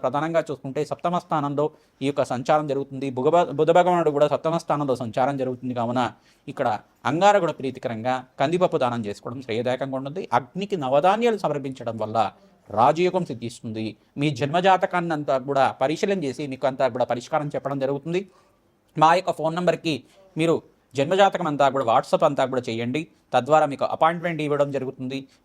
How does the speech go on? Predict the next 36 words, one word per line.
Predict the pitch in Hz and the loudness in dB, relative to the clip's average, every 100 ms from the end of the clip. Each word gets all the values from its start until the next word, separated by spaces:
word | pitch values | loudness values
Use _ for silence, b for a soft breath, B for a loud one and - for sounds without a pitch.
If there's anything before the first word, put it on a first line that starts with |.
| 139 | 0
మీరంతా | 151 147 139 135 | 2 2 2 2
కూడా | 127 110 | -2 0
జాతకరీత్యా | 101 175 175 175 160 | 0 2 -2 0 0
ఎటువంటి | 131 139 139 117 | 0 -2 0 -2
పరిష్కారాలు | 120 - 156 147 135 | -2 0 2 2 0
ఉన్నా | 135 123 | -2 0
కానీ | 123 131 | -2 -4
మీరు | 113 | -6
ప్రశ్నారూఢ | 120 117 165 165 151 127 | -6 -2 2 4 4 0
ప్రకారంగా | 120 123 117 127 120 | 0 0 0 0 0
జన్మజాతకం | 123 135 151 - 139 | -2 2 0 0 -6
అంతా | 127 117 | -2 -2
కూడా | 120 117 | -4 -8
విశ్లేషణ | 117 - 175 170 135 | -10 -6 -6 -4 -6
చేసుకొని | 123 123 123 113 b b 113 | -6 -6 -6 -8 b b -4
లగ్నచక్రవశాత్తు | 123 160 156 - 127 117 117 - 135 b b 127 | -2 -2 -4 -2 -2 0 -2 -2 -10 b b -4
ఈ | |
యొక్క | 131 127 107 | 0 0 2
దత్తనాడి | 113 - 180 196 190 | 0 0 2 2 2
ప్రకారంగా | 156 143 139 139 123 | -2 0 -2 -2 -4
అంతా | 117 117 | -2 -4
కూడా | 120 107 | -4 -8
విశ్లేషణ | - 131 143 | -8 -8 -6
చేయడం | 131 131 120 | -6 -4 -6
జరుగుతుంది. | 127 127 131 143 - b - | -10 -10 -8 -8 -10 b -8
ఈ | |
యొక్క | 123 98 | -4 -2
పరాశర | - 135 175 196 170 | 2 4 4 0 0
ప్ర-, | 139 147 143 | -2 -2 -4
ప్రకారంగా | 139 147 139 127 120 | -2 0 0 0 -2
కూడా | 127 123 - b b 120 | 2 2 0 b b -2
జాతకం | 131 143 196 185 | 2 2 2 0
అంతా | 147 143 | 0 0
కూడా | 127 | -2
విశ్లేషణ | 117 151 151 165 | -4 -6 -4 -4
చేసుకొని | 123 113 127 120 | -4 -4 -6 -4